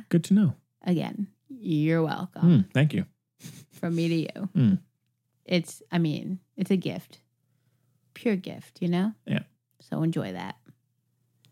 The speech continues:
Speaker 2: Um, I, yesterday, Papa Strauss and I watched the first two episodes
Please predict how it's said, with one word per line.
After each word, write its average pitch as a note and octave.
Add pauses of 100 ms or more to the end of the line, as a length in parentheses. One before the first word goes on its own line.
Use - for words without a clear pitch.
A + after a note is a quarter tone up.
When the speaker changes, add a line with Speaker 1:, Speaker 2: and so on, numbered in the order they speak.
(360)
Speaker 2:
Um, G#3+ (520)
I, G3
yesterday, A3
Papa F#3+
Strauss F3+
and F#3+
I F3
watched E3+ (100)
the F3+
first F#3
two F3+
episodes D#3+